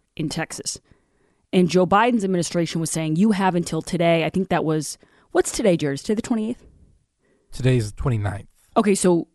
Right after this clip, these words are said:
Speaker 1: yeah, okay, so they said, "You have by the end of Friday." That was what they were telling him. "You have by the end of Friday to follow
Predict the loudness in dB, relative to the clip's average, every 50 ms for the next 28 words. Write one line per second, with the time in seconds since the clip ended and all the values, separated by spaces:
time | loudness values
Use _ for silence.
0 | _ 2 2 4 4 2 2 2 0 0 0 0 0 2 2 0 0 -2 -6 -18
1 | -14 _ 2 4 4 4 4 2 0 0 2 2 0 0 0 -2 -6 -6 -2 -2
2 | -2 -2 -2 -6 -10 -12 -14 _ -2 0 2 4 4 2 0 -2 -6 _ _ -4
3 | -2 -2 0 0 0 -2 -2 -4 -4 -6 -6 -6 -6 -6 -4 0 2 2 2 2
4 | 2 0 0 2 2 2 0 0 -2 -2 -2 0 0 0 0 0 -2 -4 -6 -8
5 | -14 -14 -6 -2 2 4 4 4 4 4 2 2 0 -2